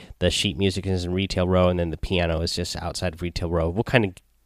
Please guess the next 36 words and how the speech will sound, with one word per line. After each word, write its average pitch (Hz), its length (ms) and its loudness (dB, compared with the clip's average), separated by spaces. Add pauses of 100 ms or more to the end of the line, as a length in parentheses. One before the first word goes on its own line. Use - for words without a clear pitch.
go 92 180 4
into 87 220 -2
more 90 260 2
detail 87 480 -2
later 87 420 0
in 95 140 -4
the 87 80 -2
week 90 240 -2
on 87 160 0
exactly 85 420 -6
where 82 240 -4
to - 120 -14
get - 240 -10
these 82 200 -6
things. 85 380 -6 (720)
And 98 340 2
then 127 600 6 (1300)
the 98 120 2
last 107 320 8
set 104 120 4
of 98 100 2
challenges 98 500 2
here, 98 440 4 (240)
another 101 480 4
set - 600 2
of, 92 760 4
uh, 90 180 2
stages. 120 540 4
So 92 140 2
first 123 400 2
you 101 60 0
need 98 100 -2
to 98 80 -2
get 98 260 2 (200)
elimination 104 880 2
with 92 340 2